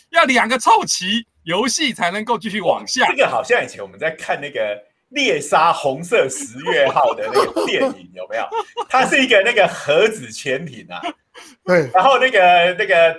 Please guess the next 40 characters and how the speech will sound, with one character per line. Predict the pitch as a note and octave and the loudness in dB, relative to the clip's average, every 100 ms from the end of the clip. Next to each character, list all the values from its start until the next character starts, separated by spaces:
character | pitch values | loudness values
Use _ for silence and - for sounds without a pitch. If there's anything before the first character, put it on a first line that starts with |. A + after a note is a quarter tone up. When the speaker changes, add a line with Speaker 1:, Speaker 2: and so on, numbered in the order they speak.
| - | -8
Speaker 2:
主 | D#3+ A3+ | -12 -8
角 | A#3+ A#2+ - | -4 -4 -4
就 | D#3+ | -10
是 | D#3 | -12
那 | C#3 | -10
个 | C3 A2 - - - _ A#2+ | -6 -6 -8 -16 -16 _ -8
老 | B2 A2+ - | -4 -4 -2
帅 | A#3+ F3 C#3 | 0 0 2
哥 | C#3+ D3+ | 0 0
史 | D3+ - G2+ | -2 -8 -6
恩 | C3+ C3+ | -6 -6
康 | C3 B2 | -8 -6
纳 | |
莱， | - | 0
Speaker 3:
史 | G#3 | 0
恩 | A#3+ | 2
康 | G#3+ G#3+ | 0 2
纳 | G3 F3+ | 4 4
莱。 | C3+ | 2
Speaker 2:
对 | B2 | 0
不 | |
对？ | A#2 | -6
哦。 | E2 _ - | -8 _ -2
Speaker 3:
嗯。 | A3 G3+ D3 | 0 0 2
Speaker 2:
那， | D4 | 2
那 | D4 | 4
个 | A#3+ G#3 - _ _ | 2 2 -2 _ _
核 | - - A#3 D4+ | -6 2 2 2
子 | F3+ | -6
潜 | D#3+ G3 G#3 | -4 -2 -2
艇， | F3 - | -4 -8
它 | F3 | -6
上 | G#3 G3 | -4 -2
面 | F#3 | -4
是， | F#3 F3+ _ _ _ | -8 -16 _ _ _
哇， | F3 C#3 | -4 -2
那 | - | 0
个 | E3+ | 0
都 | F3+ | 0
是 | F3+ F3+ D#3+ B2+ - | -2 -4 -4 -4 -8